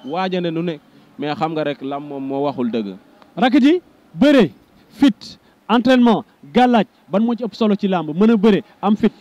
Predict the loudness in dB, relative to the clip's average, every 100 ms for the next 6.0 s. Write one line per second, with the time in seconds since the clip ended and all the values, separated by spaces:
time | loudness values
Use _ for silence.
0 | _ -2 0 2 0 2 2 2 -2 -14
1 | -8 -6 -2 0 0 -2 -4 -4 -4 -2
2 | -2 -4 -10 -20 _ -14 -8 -4 -2 -2
3 | -2 -2 0 0 2 2 0 -4 -10 -8
4 | -10 -14 _ -10 -8 -8 -12 -16 -16 -12
5 | -8 -6 -6 -6 -4 -4 -4 -12 -20